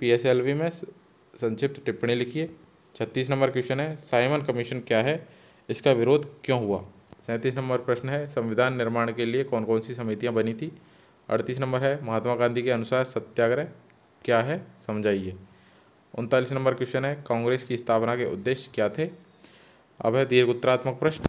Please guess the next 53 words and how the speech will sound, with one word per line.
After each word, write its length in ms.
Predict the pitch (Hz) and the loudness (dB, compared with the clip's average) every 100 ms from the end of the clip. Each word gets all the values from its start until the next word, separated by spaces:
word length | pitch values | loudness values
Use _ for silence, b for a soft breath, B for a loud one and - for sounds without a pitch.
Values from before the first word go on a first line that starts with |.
| - | -6
इनको 200 | 117 120 | -2 2
देखने 320 | 117 120 127 | 2 2 -2
से 100 | 127 | 0
पहले 220 | 123 123 | 2 2
आप 100 | 123 | 2
सभी 160 | 117 120 | 2 0
से 120 | 117 | 0
रिक्वेस्ट 380 | 107 - 117 120 | 0 2 2 2
है 60 | |
कि 80 | 131 | 0
जिन्होंने 360 | 117 117 123 120 | 0 -2 -2 0
चैनल 300 | 120 120 117 | 0 2 2
को 100 | 113 | 0
अभी 100 | 107 | 0
तक 140 | 107 | -2
सब्सक्राइब 400 | 113 101 - 131 | -4 -4 2 2
नहीं 100 | 135 | 2
किया 160 | 127 135 | 0 0
है, 60 | |
चैनल 280 | 131 110 104 | 2 0 0
को 120 | 101 | -2
सब्सक्राइब 440 | 104 107 - 120 117 | -4 -6 0 0 2
कर 100 | 120 | 0
लें, 160 | 143 160 B B B _ | 0 -6 B B B _
नोटिफिकेशन 480 | 110 110 117 113 113 | 0 2 2 0 0
बेल 200 | 117 110 | 4 4
को 100 | 110 | 4
on 180 | 110 107 | 2 4
कर 100 | 120 | 2
लें, 180 | 135 139 | 2 0
जिससे 280 | 123 120 117 | -2 2 2
आपको 240 | 110 123 | 2 0
हर 140 | 117 | 0
वीडियो 260 | 110 123 147 | 2 2 2
की 60 | 135 | 0
अपडेट 380 | 107 113 107 | 2 2 2
टाइम 180 | 110 107 | -2 -6
से 120 | 104 | -6
मिल 100 | 110 | -10
सके। 280 | 107 120 139 156 - _ _ _ _ _ _ _ b b b b b - | -8 -4 -4 -6 -12 _ _ _ _ _ _ _ b b b b b -2
और 120 | 120 | 0
डिस्क्रिप्शन 420 | 113 - 131 147 | 0 -2 -2 0
में 100 | 143 | 0
हमारे 240 | 127 123 123 | 2 4 6
WhatsApp 320 | 110 104 120 | 4 2 0
ग्रुप 220 | 117 117 | -2 0
का 60 | 120 | 0
लिंक 260 | 110 110 | 2 -2
है, 220 | 127 139 | -2 0
जाइए 280 | 120 113 131 | 2 2 2
ज्वाइन 260 | 113 110 107 | 2 0 2
कर 120 | 113 | 0
लीजिए। 340 | 117 127 151 | 0 -2 -6